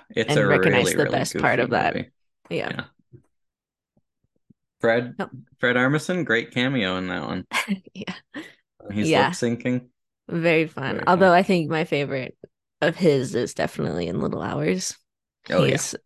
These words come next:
Speaker 2: <laughs>
Speaker 1: Yeah.
Speaker 2: pretty unbeatable in Little Hours. So
Speaker 1: Very true. Uh,
Speaker 2: shall
Speaker 1: would you
Speaker 2: we
Speaker 1: like to
Speaker 2: go to
Speaker 1: Yeah.
Speaker 2: best
Speaker 1: Supporting
Speaker 2: supporting
Speaker 1: act-
Speaker 2: actor?
Speaker 1: All
Speaker 2: You wanna
Speaker 1: right.
Speaker 2: start with yours first?
Speaker 1: Okay. Um, Ryan Sarlacc, Hit the Road.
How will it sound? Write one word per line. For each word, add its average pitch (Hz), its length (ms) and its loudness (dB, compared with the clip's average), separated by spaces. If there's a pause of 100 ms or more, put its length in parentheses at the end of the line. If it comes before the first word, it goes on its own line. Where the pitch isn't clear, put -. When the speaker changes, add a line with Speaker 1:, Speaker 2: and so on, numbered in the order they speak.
Speaker 2:
<laughs> 202 140 4
Speaker 1:
Yeah. 190 420 6
Speaker 2:
pretty 175 540 4 (300)
unbeatable 147 580 0
in 127 120 -6
Little 87 240 -6
Hours. - 540 -2
So - 220 -6 (220)
Speaker 1:
Very - 300 -6
true. - 280 -8 (1160)
Uh, 196 180 0
Speaker 2:
shall 185 160 4
Speaker 1:
would 180 40 4
you 185 60 6
Speaker 2:
we - 40 8
Speaker 1:
like - 80 2
to 185 60 4
Speaker 2:
go 180 320 0 (400)
to - 160 -2
Speaker 1:
Yeah. 165 340 2 (360)
Speaker 2:
best 185 240 -2
Speaker 1:
Supporting 196 300 4
Speaker 2:
supporting 175 360 0 (200)
Speaker 1:
act- - 220 -8 (120)
Speaker 2:
actor? - 140 -4 (920)
Speaker 1:
All - 100 -2
Speaker 2:
You - 60 4
wanna 131 100 2
Speaker 1:
right. - 60 2
Speaker 2:
start 220 160 2
with 196 140 -2
yours 220 220 -2
first? 320 360 -6 (640)
Speaker 1:
Okay. 143 380 0 (280)
Um, 101 580 0 (640)
Ryan 120 560 2
Sarlacc, 127 640 0
Hit 139 240 -4
the 113 120 2
Road. 120 340 4